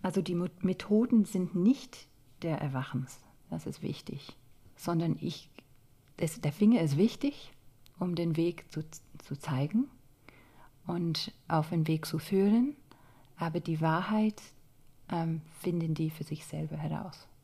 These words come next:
Genau, und diese Kommunikation, das kann durch Gesten sein, das kann durch Sprache sein. Ähm, es ist interessant mit,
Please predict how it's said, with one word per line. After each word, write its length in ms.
Genau, 340
und 160
diese 260
Kommunikation, 680
das 200
kann 280
durch 260
Gesten 500
sein, 420
das 220
kann 320
durch 240
Sprache 440
sein. 360
Ähm, 560
es 140
ist 120
interessant 840
mit, 300